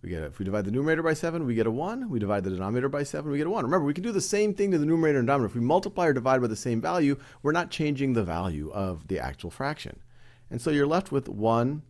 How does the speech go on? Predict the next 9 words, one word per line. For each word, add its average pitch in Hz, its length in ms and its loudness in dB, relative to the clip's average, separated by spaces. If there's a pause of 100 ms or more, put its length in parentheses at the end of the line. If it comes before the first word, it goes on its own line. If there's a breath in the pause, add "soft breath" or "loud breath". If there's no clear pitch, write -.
(280)
tenth, - 440 -4 (400 soft breath)
which 123 160 -4
if 123 100 -6
you 131 60 0
express - 360 -2
it 139 60 -2
as 117 140 0
a 107 40 -2
decimal, 135 540 2